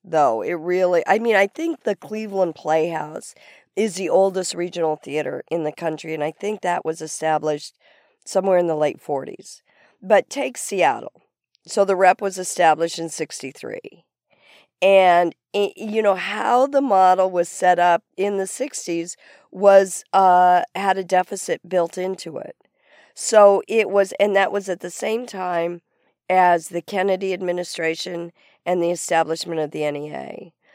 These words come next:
So the business model always had a, uh, a revenue hole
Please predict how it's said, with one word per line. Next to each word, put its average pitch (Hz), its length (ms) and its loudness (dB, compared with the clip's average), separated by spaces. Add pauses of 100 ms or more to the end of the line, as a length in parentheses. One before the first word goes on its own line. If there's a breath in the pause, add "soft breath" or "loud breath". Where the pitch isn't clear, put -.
(180 soft breath)
So 214 200 -4
the 202 120 0
business 254 540 -4
model 185 460 2 (160)
always 202 600 4
had 165 680 -2 (1500 soft breath)
a, 180 400 6 (100)
uh, 175 360 4
a 190 100 6
revenue 190 460 2
hole 147 560 -10